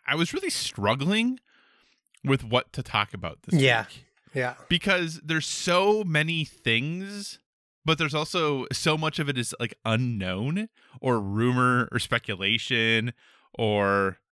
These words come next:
Speaker 1: it, it just makes it really hard to think about, like, what topics do I actually wanna talk about, excuse me, as we, like, jump into, you know, a ninety-minute podcast about games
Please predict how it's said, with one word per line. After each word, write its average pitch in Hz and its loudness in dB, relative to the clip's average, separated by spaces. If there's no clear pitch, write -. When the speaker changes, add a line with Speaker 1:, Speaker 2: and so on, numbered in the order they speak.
Speaker 1:
it, 156 -6
it 170 0
just 220 -2
makes 226 0
it 143 -4
really 147 0
hard 123 2
to 117 -10
think 127 -2
about, 107 0
like, 101 -4
what - 0
topics - -2
do 104 -2
I 98 2
actually - -4
wanna 107 -2
talk - -2
about, 95 -4
excuse 151 -6
me, 104 -2
as 117 0
we, 123 -2
like, 104 -2
jump 117 -2
into, 107 -4
you 104 -6
know, 92 -2
a 92 -4
ninety-minute 101 -4
podcast 95 0
about 120 0
games 95 -2